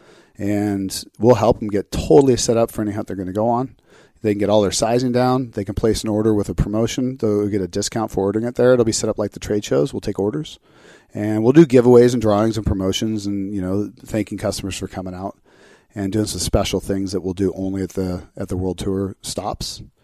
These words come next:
And I can't wait to see the reaction to it. Plus the semi trucks, you should see it. It's beautiful. It's cool. It's all wrapped in Kuiu.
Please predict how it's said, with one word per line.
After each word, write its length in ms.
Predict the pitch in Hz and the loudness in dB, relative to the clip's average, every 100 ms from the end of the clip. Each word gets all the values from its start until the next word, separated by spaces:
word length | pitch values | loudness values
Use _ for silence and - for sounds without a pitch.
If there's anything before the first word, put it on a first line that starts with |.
| _ _ _ _ _ | _ _ _ _ _
And 500 | 107 104 104 98 92 53 - _ _ _ | -6 -4 -2 -4 -6 -12 -18 _ _ _
I 80 | 127 | -2
can't 200 | - 123 | 2 4
wait 140 | 127 | 4
to 60 | 110 | 2
see 420 | - 117 110 107 - _ _ _ - | -2 2 2 0 -6 _ _ _ -6
the 80 | |
reaction 400 | 101 104 110 - 92 | -4 -4 -6 -8 -8
to 120 | 92 | -6
it. 120 | 87 - - - - | -8 -12 -20 -20 4
Plus 220 | - 175 | 10 10
the 60 | 139 | 8
semi 240 | 147 127 | 4 4
trucks, 320 | 107 98 90 - 370 _ | 2 -2 -4 -10 -16 _
you 100 | 113 | -6
should 160 | 101 | -4
see 120 | - 98 | -2 -2
it. 120 | 87 | -2
It's 120 | 85 | -8
beautiful. 480 | - 113 107 - 82 | 0 2 2 0 -6
It's 120 | - | -8
cool. 320 | - 104 95 | -4 -2 0
It's 100 | 82 | -2
all 300 | - 123 120 | -2 2 4
wrapped 300 | 101 95 98 | 4 0 -4
in 140 | 78 78 | -8 -12
Kuiu. 560 | - 127 117 107 107 | 0 2 4 4 0